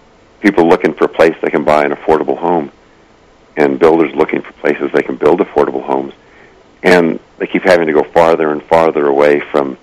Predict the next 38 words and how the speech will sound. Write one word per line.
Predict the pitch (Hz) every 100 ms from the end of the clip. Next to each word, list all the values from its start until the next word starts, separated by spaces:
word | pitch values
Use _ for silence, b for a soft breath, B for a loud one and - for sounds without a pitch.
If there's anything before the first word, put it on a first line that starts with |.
| _ _ b b -
Los | 82 -
Angeles | 80 76 69 69 73 -
and | 67
San | 73 71
Diego | 69 71 69 71 69 69
and, | 67 - b b b b _
and | - 71 -
San | 76 69
Francisco | 71 76 71 - 73
and | 71
the | 76
other | 71
major | 71 73 71
metropolitan | 67 71 - 71 69 69
areas. | 76 87 69 69
And | -
so | -
they've | 71 - b b b b _ -
spread | - 92 82
out | 78 76
into | 71 -
the | 71
great, | - 73 71 - -
uh, | 69 69 67 65 _ _ _ _ _
inland | - 85 78 73
areas, | 78 90 73 - - _ 71
and | 71 _ b b b b _ -
even | 87 90
up | 87 107
into | 73
the | 69
high | 80 78
desert | 78 80 87 - - _ 78
areas, | 69 73 73 -
which | - -
are | 69 - b b b _ -
an | 73
hour, | 76 80 76